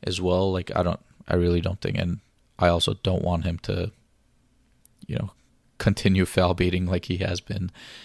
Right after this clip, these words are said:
Uh, I just don't wanna see as much of that basketball as I wanna see other type of basketball come out of Embiid. Uh, so, you know, just slight tangent on Embiid, but this is, uh, just what I felt, right? Like, I still feel,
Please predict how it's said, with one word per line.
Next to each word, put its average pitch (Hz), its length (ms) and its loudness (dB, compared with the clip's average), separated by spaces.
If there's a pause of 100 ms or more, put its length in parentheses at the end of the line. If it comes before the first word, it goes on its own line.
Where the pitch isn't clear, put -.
(260)
Uh, - 240 -2 (360)
I 92 60 0
just 90 220 0
don't 92 100 4
wanna 87 200 2
see - 140 2
as 87 140 0
much 90 180 0
of - 280 -4
that 90 260 6
basketball 90 560 2
as 87 140 2
I 90 80 2
wanna 95 260 -2
see 87 500 0
other 87 200 2
type - 240 -2
of 87 80 -2
basketball 87 400 0
come - 180 -2
out 87 140 2
of 87 80 -2
Embiid. - 400 -2 (580)
Uh, - 300 0
so, - 320 0 (420)
you - 80 -2
know, - 160 -4
just 95 140 0
slight 104 340 8
tangent 95 380 6
on 87 100 6
Embiid, 95 460 6
but 95 240 0
this - 280 0
is, 95 300 -2 (840)
uh, - 240 -6 (380)
just - 220 2 (300)
what 95 200 4
I 90 120 8
felt, - 460 0
right? 85 240 0
Like, - 160 -4
I 90 100 0
still 92 440 4
feel, 90 480 2